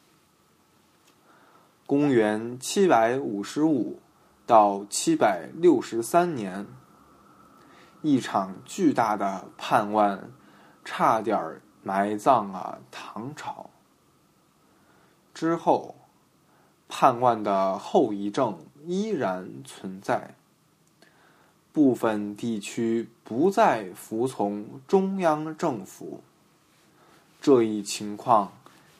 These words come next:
一直延续到唐朝的灭亡。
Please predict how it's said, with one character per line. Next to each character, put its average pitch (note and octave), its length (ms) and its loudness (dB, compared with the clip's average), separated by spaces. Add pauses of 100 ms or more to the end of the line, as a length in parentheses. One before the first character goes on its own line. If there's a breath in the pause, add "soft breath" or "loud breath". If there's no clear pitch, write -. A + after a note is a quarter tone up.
一 A2+ 340 -2
直 D#3 460 2
延 A2 400 -4
续 C3 220 -4
到 - 340 -6 (140)
唐 A#2+ 400 -6
朝 - 260 -8
的 G#2 400 -6
灭 D#3+ 360 -2 (100)
亡。 D#2+ 260 -10